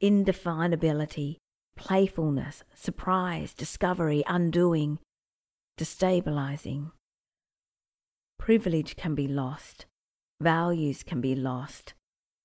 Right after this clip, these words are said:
Loss can be valuable. Loss is an opportunity for otherwise. Avoiding losses can lead to become lost.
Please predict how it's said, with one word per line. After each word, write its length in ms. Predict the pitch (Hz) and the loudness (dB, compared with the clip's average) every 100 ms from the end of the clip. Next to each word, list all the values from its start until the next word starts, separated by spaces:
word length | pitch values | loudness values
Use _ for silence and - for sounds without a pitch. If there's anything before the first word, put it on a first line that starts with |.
| _ | _
Loss 640 | 156 170 175 147 - - _ _ _ _ | 0 0 0 -4 -12 -18 _ _ _ _
can 300 | - 160 165 | -8 -2 0
be 100 | 147 | 0
valuable. 720 | 139 139 156 165 147 127 123 143 _ _ _ _ _ _ _ _ _ _ _ _ _ | -2 -2 -2 -4 -4 -8 -8 -12 _ _ _ _ _ _ _ _ _ _ _ _ _
Loss 500 | 170 175 170 185 - - | 2 4 4 -2 -6 -2
is 120 | 170 | 0
an 120 | 165 | 0
opportunity 640 | 185 - 160 - 180 165 160 | 0 -2 -4 0 0 0 -2
for 140 | - - | -6 -6
otherwise. 800 | 170 175 151 139 135 131 139 - _ _ _ _ _ _ _ _ _ _ _ _ - | -2 -2 -2 -4 -6 -8 -10 -14 _ _ _ _ _ _ _ _ _ _ _ _ -6
Avoiding 500 | 180 208 226 220 190 | 6 10 10 8 4
losses 360 | 170 160 147 | 0 -4 -6
can 220 | - 175 175 | -2 0 2
lead 240 | 180 180 | 4 2
to 60 | 175 | -2
become 480 | 170 - - 190 | -6 -6 -4 -2
lost. 540 | 175 139 123 - - | -2 -4 -8 -14 -18